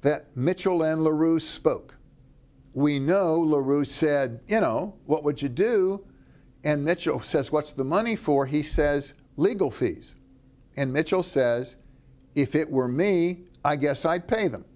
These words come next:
So he's not paying him the hundred and twenty thousand. It's not clear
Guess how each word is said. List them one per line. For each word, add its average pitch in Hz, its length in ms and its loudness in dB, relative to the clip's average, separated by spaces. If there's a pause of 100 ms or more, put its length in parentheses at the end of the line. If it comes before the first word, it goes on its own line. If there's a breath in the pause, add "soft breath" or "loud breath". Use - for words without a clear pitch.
(580)
So - 200 0
he's 127 140 0
not 208 220 0
paying 226 220 -2
him 196 140 2
the 156 100 2
hundred 156 240 0
and 139 100 -4
twenty 226 320 0
thousand. 101 480 -4 (1120 soft breath)
It's 160 220 0
not 185 280 0
clear 196 640 0